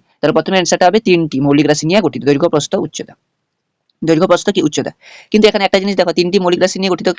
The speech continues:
হবে না। কারণ কি? না, দেখো, সবাই এইটা দৈর্ঘ্য, প্রস্থ, উচ্চতা হবে, কিন্তু আচ্ছা, দৈর্ঘ্য মানেও তো দূরত্ব, প্রস্থ মানেও তো দূরত্ব, উচ্চতা মানেও কি? দূরত্ব। তার মানে মৌলিক রাশি বা প্রাথমিক রাশি কটা হচ্ছে? একটি। মৌলিক রাশি বা প্রাথমিক রাশি কটা? একটি।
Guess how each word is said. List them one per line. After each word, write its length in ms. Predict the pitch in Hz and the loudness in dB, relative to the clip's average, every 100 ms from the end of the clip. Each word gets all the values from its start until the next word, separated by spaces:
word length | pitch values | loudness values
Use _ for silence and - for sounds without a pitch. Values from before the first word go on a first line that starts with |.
| - | -4
হবে 160 | - 139 | -2 -2
না। 100 | 120 | 0
কারণ 220 | 151 170 | -2 -2
কি? 160 | 185 - - _ _ | -4 -10 -12 _ _
না, 80 | 156 170 | -2 0
দেখো, 140 | 156 | 2
সবাই 240 | - 175 190 | 2 2 2
এইটা 200 | 185 185 | 2 0
দৈর্ঘ্য, 220 | 170 165 | 0 0
প্রস্থ, 180 | 180 180 | -2 0
উচ্চতা 240 | 180 185 180 | -2 0 0
হবে, 120 | 180 | 0
কিন্তু 180 | 175 170 165 127 | -2 -2 -2 0
আচ্ছা, 120 | 156 180 | 0 2
দৈর্ঘ্য 280 | 151 143 | 2 2
মানেও 180 | 151 180 | 2 0
তো 100 | 185 | 0
দূরত্ব, 340 | 185 202 - - - | 2 0 0 -6 -10
প্রস্থ 240 | - 131 - | -6 -4 -2
মানেও 220 | 180 185 | 0 0
তো 100 | 196 | 0
দূরত্ব, 300 | 196 196 170 - | 2 2 0 -8
উচ্চতা 320 | - 147 170 | -8 -2 0
মানেও 180 | 185 190 | 0 -2
কি? 120 | 202 156 - | -4 -6 -2
দূরত্ব। 300 | 185 190 - - _ _ - | 0 0 -2 -10 _ _ -6
তার 40 | 165 | -2
মানে 100 | 180 | 0
মৌলিক 220 | 165 196 | 2 2
রাশি 180 | 196 190 | 0 0
বা 60 | 202 | 0
প্রাথমিক 300 | 165 175 190 | 0 0 0
রাশি 160 | 202 226 | 0 0
কটা 160 | 180 | 0
হচ্ছে? 180 | 127 - - | -2 -6 -6
একটি। 280 | - - - 117 _ | -6 -6 -12 -12 _
মৌলিক 180 | 123 147 | -2 0
রাশি 120 | 175 | 2
বা 40 | 190 | 0
প্রাথমিক 200 | 175 180 | -2 -2
রাশি 120 | 190 | 0
কটা? 160 | 202 - | 0 0
একটি। 280 | - 127 - | -4 -4 -8